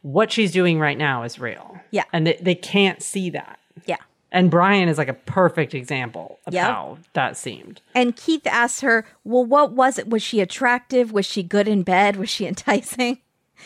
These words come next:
Speaker 2: Everyone on Twitter lost it when Keith said, "Was she good in bed?"
Speaker 1: Oh, my goodness.
Speaker 2: But it's what everyone at home was thinking.
Speaker 1: True.
Speaker 2: Magical Clovis.
Speaker 1: Yeah.
Speaker 2: And he says yes to all of it. Also, do want to point out, it still bothers me. I don't know if I've mentioned it before.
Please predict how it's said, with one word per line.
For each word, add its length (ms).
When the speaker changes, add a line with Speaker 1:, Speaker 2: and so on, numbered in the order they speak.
Speaker 2:
Everyone 380
on 140
Twitter 300
lost 340
it 120
when 140
Keith 240
said, 300
"Was 160
she 120
good 180
in 120
bed?" 260
Speaker 1:
Oh, 120
my 140
goodness. 500
Speaker 2:
But 140
it's 240
what 180
everyone 480
at 200
home 220
was 180
thinking. 440
Speaker 1:
True. 300
Speaker 2:
Magical 460
Clovis. 480
Speaker 1:
Yeah. 140
Speaker 2:
And 200
he 160
says 360
yes 300
to 120
all 240
of 120
it. 200
Also, 520
do 160
want 140
to 60
point 280
out, 440
it 140
still 280
bothers 440
me. 120
I 100
don't 100
know 100
if 100
I've 120
mentioned 300
it 80
before. 400